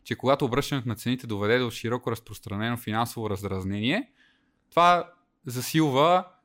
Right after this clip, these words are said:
огромни ликвидации на финансови активи, което засилва пък стреса на бизнеса и потребителя и намаля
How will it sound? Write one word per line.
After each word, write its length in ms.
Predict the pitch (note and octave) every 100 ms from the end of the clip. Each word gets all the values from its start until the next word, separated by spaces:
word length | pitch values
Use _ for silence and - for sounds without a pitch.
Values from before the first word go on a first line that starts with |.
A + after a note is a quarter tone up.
| -
огромни 400 | A2+ B2+ D#3 D3
ликвидации 600 | C3 - A2+ B2+ - C3
на 200 | A#2 G#2
финансови 560 | - A#2+ B2 B2+ A2+ G#2
активи, 440 | - - C3 D3+
което 300 | D3+ D3 C#3+
засилва 380 | B2+ - C#3+ C3
пък 140 | D3+
стреса 360 | - C3+ C3 C3+
на 120 | A#2+
бизнеса 600 | A2 B2 A2+ G#2 C#3+ C#3+
и 140 | C3+
потребителя 600 | C3+ G#2+ G#2+ G#2+ A2+ A2
и 40 | C3
намаля 420 | A#2+ A#2+ A2+ B2+